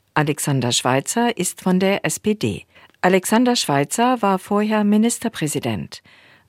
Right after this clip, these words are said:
Auch andere Politiker haben den Koalitionsvertrag unterschrieben.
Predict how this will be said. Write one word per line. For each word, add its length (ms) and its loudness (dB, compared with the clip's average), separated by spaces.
Auch 260 -2
andere 500 2
Politiker 760 -2
haben 380 2
den 300 0
Koalitionsvertrag 1300 -2
unterschrieben. 840 -2